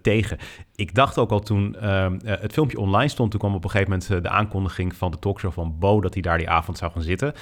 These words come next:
Nou, toen dacht ik al bij mezelf: "Oei, dit is mogelijk een zeepert." Want op het moment dat het echt een groot ding was geweest, dan had hij niet bij Bo gezeten. Maar dan had hij natuurlijk gewoon bij de B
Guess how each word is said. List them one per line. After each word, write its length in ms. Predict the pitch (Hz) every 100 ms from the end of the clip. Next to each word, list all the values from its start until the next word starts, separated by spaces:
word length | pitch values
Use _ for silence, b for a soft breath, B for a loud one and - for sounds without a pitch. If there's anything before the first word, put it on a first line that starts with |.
| B B
Nou, 180 | - 87
toen 120 | -
dacht 160 | 104 110
ik 80 | 117
al 80 | 107
bij 140 | 104
mezelf: 440 | 101 101 95 - - _ _
"Oei, 160 | 90 - _ _
dit 260 | - 107 127
is 80 | 120
mogelijk 360 | 131 123 113
een 60 | 107
zeepert." 420 | 90 90 85 92
Want 180 | 107 101 B B B _ -
op 140 | 104
het 80 | 107
moment 360 | 120 120 127 -
dat 160 | 117
het 120 | 104
echt 240 | - 156 -
een 60 |
groot 280 | 104 110 104
ding 160 | 110 156
was 120 | 151
geweest, 340 | - 113 127
dan 80 | 120
had 140 | 104 110
hij 80 |
niet 120 | 104 92
bij 120 | 87
Bo 200 | 95 101
gezeten. 360 | 104 85 76
Maar 100 | 87
dan 80 | 87
had 40 | 92
hij 80 |
natuurlijk 260 | 92 87 92
gewoon 140 | 90
bij 100 | 85
de 60 |
B 80 | 87